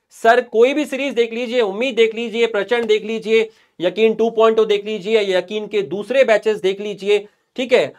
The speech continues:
अर्जुनास के पुराने बैचेस देख लीजिए, लक्ष्य के पुराने बैचेस देख लीजिए, लक्ष्य के नए बैच देख लीजिए। ऐसा कोई बैच नहीं होता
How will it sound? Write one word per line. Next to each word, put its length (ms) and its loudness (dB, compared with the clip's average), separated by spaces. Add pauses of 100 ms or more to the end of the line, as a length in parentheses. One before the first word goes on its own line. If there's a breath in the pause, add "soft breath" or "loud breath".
(120 soft breath)
अर्जुनास 560 2
के 120 2
पुराने 460 2
बैचेस 320 2
देख 220 -2
लीजिए, 380 -2
लक्ष्य 360 0
के 100 2
पुराने 360 2
बैचेस 320 0
देख 220 -4
लीजिए, 300 -4
लक्ष्य 340 -4
के 100 2
नए 320 2
बैच 260 0
देख 180 -2
लीजिए। 460 0
ऐसा 220 -6
कोई 320 0
बैच 260 0
नहीं 160 -4
होता 360 -2